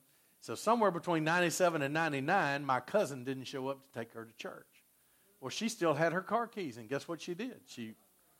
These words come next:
she didn't sneak. She just walked right out the front, closed and locked the door behind her, got in her little car, and drove it to church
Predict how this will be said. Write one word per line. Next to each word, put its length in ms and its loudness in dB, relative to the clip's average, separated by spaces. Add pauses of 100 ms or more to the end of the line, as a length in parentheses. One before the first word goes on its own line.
(420)
she 120 -2
didn't 180 -2
sneak. 360 0
She 180 -8
just 180 -6
walked 220 -2
right 180 0
out 160 0
the 60 -20
front, 360 -6
closed 320 0
and 120 -8
locked 240 0
the 80 -18
door 180 -2
behind 320 -2
her, 60 -8
got 220 2
in 100 -2
her 160 -2
little 160 -2
car, 360 0
and 200 -12
drove 260 -2
it 140 -6
to 80 -12
church 420 -4